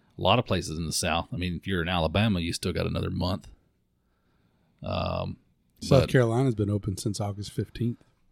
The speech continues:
Speaker 1: South Carolina is one of those places where it doesn't, it's not bow season's open. It's just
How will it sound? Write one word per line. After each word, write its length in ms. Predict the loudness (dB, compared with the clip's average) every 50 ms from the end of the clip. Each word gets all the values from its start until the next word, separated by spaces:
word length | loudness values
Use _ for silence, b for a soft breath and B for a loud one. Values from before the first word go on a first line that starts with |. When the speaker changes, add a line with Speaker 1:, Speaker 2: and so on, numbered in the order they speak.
| _ _ -10
Speaker 1:
South 300 | -2 2 4 4 4 4
Carolina 300 | 2 4 6 6 6 6
is 60 | 6 4
one 80 | 4 4
of 40 | 4
those 100 | 2 2
places 340 | 2 0 0 0 0 -2 -2
where 140 | 0 0 0
it 80 | 2 2
doesn't, 340 | 2 2 2 2 -2 -6 -6
it's 160 | -4 -2 -2
not 220 | -2 -2 -2 -4 -8 -10 0 6
bow 200 | 10 12 12 12
season's 340 | 10 6 0 -2 -2 0 0
open. 240 | 0 0 0 -4
It's 220 | -4 -4 -2 -2 -4
just 320 | -2 -4 -4 -4 -4 -6